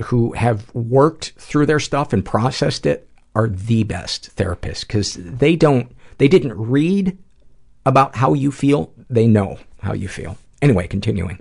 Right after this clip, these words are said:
Uh, I also want to say thank you. Oh, no. Uh, consider sharing the information for the National Suicide Prevention Lifeline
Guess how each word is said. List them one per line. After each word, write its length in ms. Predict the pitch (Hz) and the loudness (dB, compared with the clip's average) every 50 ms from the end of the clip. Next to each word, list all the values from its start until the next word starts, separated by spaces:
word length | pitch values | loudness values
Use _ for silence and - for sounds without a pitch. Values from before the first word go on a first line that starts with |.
| - _ - - - - - - - - - - | -18 _ -20 -20 -20 -20 -20 -20 -20 -20 -16 -10
Uh, 440 | - 113 117 113 110 113 117 113 - - _ _ | -8 -6 -6 -6 -6 -8 -10 -12 -14 -16 _ _
I 120 | 131 143 | 0 2
also 260 | - - 180 - - 247 | 4 2 2 2 2 2
want 100 | 214 175 | 2 2
to 60 | 156 | 2
say 180 | - - 151 | 2 0 0
thank 260 | 139 - 151 147 - 147 | 0 0 -2 0 2 2
you. 480 | 143 143 139 143 147 - 156 - - _ _ _ _ _ _ _ _ _ _ _ _ _ _ - | 4 4 4 4 2 0 -2 -6 -12 _ _ _ _ _ _ _ _ _ _ _ _ _ _ 0
Oh, 60 | 123 | 0
no. 160 | 113 82 - - _ _ _ | 0 -2 -6 -12 _ _ _
Uh, 520 | 131 123 113 110 113 117 113 110 104 82 73 - _ _ _ _ _ _ _ _ _ - _ _ _ _ - - | 2 2 4 2 0 -2 -4 -4 -6 -8 -10 -12 _ _ _ _ _ _ _ _ _ -20 _ _ _ _ -2 0
consider 420 | 156 147 - - 233 226 247 247 | 0 2 4 4 4 4 4 2
sharing 480 | - - - - 175 160 156 156 156 147 | 2 4 4 4 6 6 6 4 4 2
the 140 | 143 - | 0 0
information 680 | - 127 127 - 143 131 120 123 110 - - - 117 - - - - - - | 2 0 0 2 2 2 4 4 4 4 2 0 0 0 -4 -12 -20 -20 -6
for 120 | - - 117 | -2 2 4
the 100 | 107 110 | 4 4
National 480 | 113 117 117 120 - - 131 117 117 | 4 4 4 2 2 2 2 2 0
Suicide 520 | 113 - - 123 110 104 - 107 104 104 - | 0 0 -2 -2 0 0 0 -2 -2 0 0
Prevention 440 | 120 101 107 110 104 - - 113 | 0 0 2 0 0 0 2 2
Lifeline 760 | 101 107 110 107 107 107 - - 107 95 92 87 90 95 98 | 2 2 2 2 2 0 0 -2 -2 -2 -2 -4 -6 -8 -10